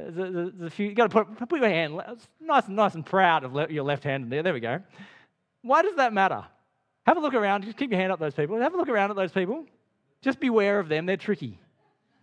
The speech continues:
Shrewd. See, if you're fighting with them, what do you expect? You expect the right punch. They're gonna give you the other side. You won't be ready for it.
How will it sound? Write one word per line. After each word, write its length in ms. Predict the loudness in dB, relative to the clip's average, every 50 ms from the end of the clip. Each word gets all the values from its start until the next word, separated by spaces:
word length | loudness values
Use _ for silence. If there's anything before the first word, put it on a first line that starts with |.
| _ _ _ _ _ _ _ _ _ _ _ _ _ _
Shrewd. 720 | -18 -12 -2 2 4 4 4 4 2 0 -2 -2 -4 -6 -6 -8 -14 _ _ _ _ _ _ _ _ _ _ _ _ _ _ _ _ _ _ _ _ _ _ -2
See, 100 | 0 0
if 80 | 2 4
you're 160 | 4 4 4
fighting 460 | 4 4 4 4 4 4 2 0 0
with 160 | 0 0 2
them, 400 | 2 0 0 0 0 -4 -6 -10 -12 _
what 120 | -2 -2 0
do 60 | 0
you 60 | 0
expect? 540 | -2 -4 -2 -2 0 2 2 0 -2 -8 -20 -20 _ _ _ _ _ _ _ _ _ _ _ _
You 120 | -2 0 0
expect 340 | 0 2 2 0 0 2 0
the 100 | -2 -2
right 380 | 0 2 2 4 4 4 2 -2 -6 _ _ _ _ _ -2
punch. 420 | 0 0 0 -2 -6 -10 -16 -18 -20 _ _ _ _ _ _ _ _ _ _ _ _ _ _ _ _ _ _ _ _ _
They're 160 | 2 2 2
gonna 160 | 2 0 0 0
give 140 | 0 -2
you 60 | 0 0
the 120 | 0 0
other 160 | 0 0 -2
side. 480 | -2 2 2 2 2 2 -2 -6 -12 -14 -18 _ _ _ _ _ _ _ _
You 100 | 2 4
won't 160 | 4 4 4
be 80 | 2 2
ready 220 | 2 2 2 0
for 320 | 0 0 2 2 2 0
it. 40 | -4